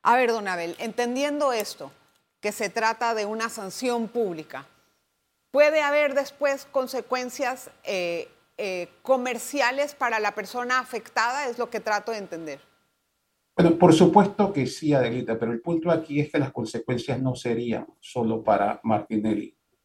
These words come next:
Speaker 2: Ese es el punto. Y
Speaker 1: Entiendo,
Speaker 2: ese es
Speaker 1: pero
Speaker 2: el
Speaker 1: ¿de qué
Speaker 2: detalle.
Speaker 1: forma puede afectarlo a él en este sentido?
Speaker 2: Ok.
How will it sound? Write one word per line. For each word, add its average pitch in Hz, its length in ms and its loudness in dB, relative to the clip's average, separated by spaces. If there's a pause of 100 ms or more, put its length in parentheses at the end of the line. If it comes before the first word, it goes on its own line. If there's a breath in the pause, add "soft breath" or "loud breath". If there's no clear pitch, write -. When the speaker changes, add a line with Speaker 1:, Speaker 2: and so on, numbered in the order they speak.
(380)
Speaker 2:
Ese 120 320 -4
es 117 60 -4
el - 140 -4
punto. - 440 -10 (640)
Y 214 60 -12
Speaker 1:
Entiendo, 226 260 2
Speaker 2:
ese 285 100 -2
es 127 60 0
Speaker 1:
pero 214 140 2
Speaker 2:
el 220 60 0
Speaker 1:
¿de 247 100 2
qué 285 100 0
Speaker 2:
detalle. - 120 0
Speaker 1:
forma 277 420 0
puede 254 220 0
afectarlo 214 600 -2
a 190 120 2
él 180 160 -4
en 170 100 -8
este 165 240 -10
sentido? 147 440 -14 (760)
Speaker 2:
Ok. 123 140 -6